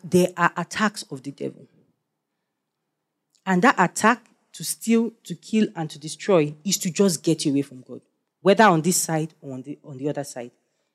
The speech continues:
And there's an implication to it. That getting away from God, from the,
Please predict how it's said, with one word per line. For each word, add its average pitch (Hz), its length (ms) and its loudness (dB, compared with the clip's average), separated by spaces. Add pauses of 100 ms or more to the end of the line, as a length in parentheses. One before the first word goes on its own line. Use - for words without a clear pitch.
(580)
And 180 120 6
there's 175 120 6
an 170 120 6
implication 180 520 0
to 135 180 -4
it. - 240 -6 (1120)
That 254 160 4
getting 240 280 6
away 185 120 8
from 151 220 4
God, 151 260 4 (440)
from 262 240 6
the, 247 300 6